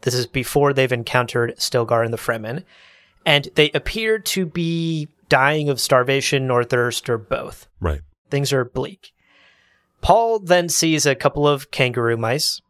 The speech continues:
Speaker 1: <laughs> A K A the Muad'Dibs.
Speaker 2: Right.
Speaker 1: And, <laughs> folks, he kills them.
Speaker 2: Yeah.
Speaker 1: He grabs some pebbles and he throws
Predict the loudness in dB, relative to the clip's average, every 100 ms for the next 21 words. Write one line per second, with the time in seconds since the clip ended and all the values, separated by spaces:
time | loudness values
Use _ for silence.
0 | _ -6 -2 2 2 2 2 0 -2 -6
1 | _ _ _ -4 -2 2 0 0 -6 -8
2 | -8 -8 -10 _ -6 -6 -6 _ _ _
3 | _ 2 2 2 -4 -10 -18 -20 -20 -20
4 | _ _ _ -2 0 -2 -6 -8 -10 -12
5 | -10 -10 2 4 4 0 -8 -12 _ -20
6 | -4 2 2 4 2 2 4 4 4 -6
7 | _ _ -6 -6 -6 -12 -2 0 0 0
8 | 4 4 2 0 4 4 4 0 0 -2
9 | -2 -2 -6 -12 _ -6 4 4 4 0
10 | -4